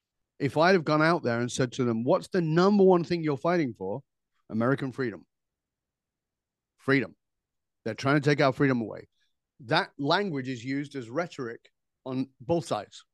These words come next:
right? To control people. So, for instance, if you, I, I was moved to do what I do at ten years old.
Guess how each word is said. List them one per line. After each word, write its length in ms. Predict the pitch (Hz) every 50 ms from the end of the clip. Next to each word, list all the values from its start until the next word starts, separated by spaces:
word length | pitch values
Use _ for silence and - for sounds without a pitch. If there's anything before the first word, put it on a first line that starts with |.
| _ - - - _ _
right? 260 | - 131 147 151 - -
To 300 | - 170 156 135 127 123 _ _ _ _ _ _ _ _ _ _ _ _ _ _ _ _ _
control 360 | - 185 160 - 202 170 160
people. 360 | 143 160 143 120 135 165 170 _ _ - _ - - - _ _ _ _ _ _ _ _ _ _ _ _ _ _ _ _ _ _ _ _ _ _ _ _ _ _ _ _ _ _ _ _ _ _ _ _ _ _ _ _ _ _ _ _ _ _ _ _ _ _ _ _ _ _ _ _ _ _ _ _ _ _ _ _ _ _ _ _ _ _ _ _ _ _ _ _ _ _ _ _ _ _ _ _ _ _ _ _ _ _ _ -
So, 200 | - - 117 233
for 180 | - 160 175 175
instance, 540 | 185 165 - - 143 120 110 - - - _ _
if 160 | 139 135 - 135
you, 420 | 143 147 143 147 139 131 120 - _ _ _ _ _ _ _ _ _ _ _ _ _ _ _ _ _ _ _ _ _ _ _ _ _
I, 160 | 147 165 175
I 240 | 156 - 156 165 180
was 180 | 180 165 139 113
moved 480 | 156 156 151 151 151 143 135 - - - _ -
to 80 | 131
do 180 | 123 117 143 143
what 160 | 135 135 131
I 100 | 131 131
do 400 | 120 131 131 127 123 123 117 - _ _ _ _ _
at 160 | 123 123 -
ten 160 | - 139 135
years 240 | 127 123 120 107 117
old. 280 | 113 101 90 85 -